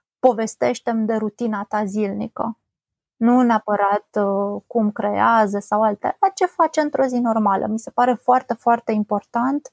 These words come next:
să aflu asta din partea unui om care creează. Mai întreb mereu care e personajul pe care nu poate să-l suporte.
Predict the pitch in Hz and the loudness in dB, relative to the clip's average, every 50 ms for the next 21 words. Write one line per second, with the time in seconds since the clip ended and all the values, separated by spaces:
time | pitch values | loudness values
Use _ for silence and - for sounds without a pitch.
0 | _ _ - - - - 233 233 247 233 - 240 226 240 233 - 226 214 220 220 | _ _ -14 -6 -2 0 2 2 2 2 2 2 2 2 2 0 -2 0 0 -2
1 | 220 - 214 214 - - 208 208 208 208 208 208 208 - - 214 214 208 - - | 0 0 0 0 0 -2 -4 -2 -2 -2 -2 -2 -2 -2 -2 -2 -2 -2 -4 -4
2 | 226 - - - 214 208 - 226 - _ _ _ _ _ _ - 226 240 240 233 | -6 -4 -4 -6 -6 -8 -8 -10 -12 _ _ _ _ _ _ 0 2 2 2 2
3 | 240 240 233 233 - 262 269 240 247 233 233 233 220 240 247 254 262 269 269 277 | 2 0 0 0 0 0 0 2 0 0 0 2 2 2 4 4 4 4 2 2
4 | 269 262 - - - _ _ _ _ - 233 247 247 247 247 247 247 247 240 - | 0 -4 -8 -16 -20 _ _ _ _ -4 -2 0 0 2 2 2 2 0 0 -2
5 | - 233 - - 233 233 240 254 247 254 247 - 254 - - 269 269 247 254 277 | -4 -6 -4 -4 -4 -2 -2 -2 -2 0 0 0 0 0 2 2 2 2 2 0
6 | - 247 240 - 247 - - 233 226 - - 214 - - 220 208 190 - - - | 0 0 0 0 0 2 0 0 -2 -2 -6 -4 0 2 4 4 2 0 -2 -6
7 | - - | -8 -8